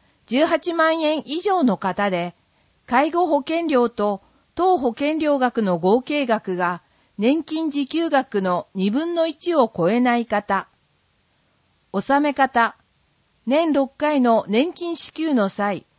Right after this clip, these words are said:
受給額から天引きします。仮徴収、四月、六月、八月。前年度から引き続き特別徴収の方は、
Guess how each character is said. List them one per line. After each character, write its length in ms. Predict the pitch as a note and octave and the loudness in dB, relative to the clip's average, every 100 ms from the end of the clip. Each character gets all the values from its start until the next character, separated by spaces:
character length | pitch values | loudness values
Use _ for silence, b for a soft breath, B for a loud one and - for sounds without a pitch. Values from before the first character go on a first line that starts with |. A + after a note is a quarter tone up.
| _ _ _ | _ _ _
受 180 | G3 A#3 | -4 -4
給 260 | - F4+ F4 | 0 0 2
額 260 | D4+ - | 0 -2
か 140 | - G3 | -2 0
ら 120 | E3+ | 0
天 280 | G3 A3+ A#3+ | 0 2 2
引 80 | |
き 160 | B3 B3 | 0 -4
し 140 | - | -2
ま 180 | G#3+ G#3 | -2 -2
す。 180 | - - _ _ _ _ _ _ _ _ _ _ _ _ _ | -4 -18 _ _ _ _ _ _ _ _ _ _ _ _ _
仮 280 | - B3+ F#4+ | -4 0 0
徴 260 | - F#4 E4 | 2 0 0
収、 440 | - F#3 D#3+ - _ _ _ _ - | -4 -4 -4 -6 _ _ _ _ -8
四 140 | B3 | -4
月、 560 | A#3+ D4+ D4+ C4 C4+ A#3 _ _ | 0 0 -2 -4 -4 -4 _ _
六 320 | - G#3+ - C#4+ | -4 -4 -2 0
月、 500 | C#4 C4+ B3 A3+ - _ | 0 -2 -4 -4 -4 _
八 380 | _ G#3+ - B3 | _ -6 -4 0
月。 480 | A#3+ A#3 A3 A3 - _ _ _ _ _ _ _ _ _ _ _ _ _ _ _ _ _ | 0 0 -2 -4 -4 _ _ _ _ _ _ _ _ _ _ _ _ _ _ _ _ _
前 160 | A#3+ D4 | 4 4
年 240 | F4 F4+ | 2 0
度 120 | E4 | -2
か 140 | C#4+ C4 | 0 2
ら 120 | B3+ | 2
引 80 | - | 0
き 120 | - C#4+ | -8 -10
続 260 | D4+ D#4 | -6 -6
き 180 | C#4+ C#4 | -4 -4
特 240 | A#3 G3+ | -4 -4
別 280 | C#4 E4+ - | -4 -6 -4
徴 200 | F4 F4 | -2 0
収 220 | F4+ D#4 | 0 0
の 160 | C4 A3+ | 2 2
方 320 | G#3 G3 A3+ | 0 0 4
は、 260 | G#3 G3+ | 4 4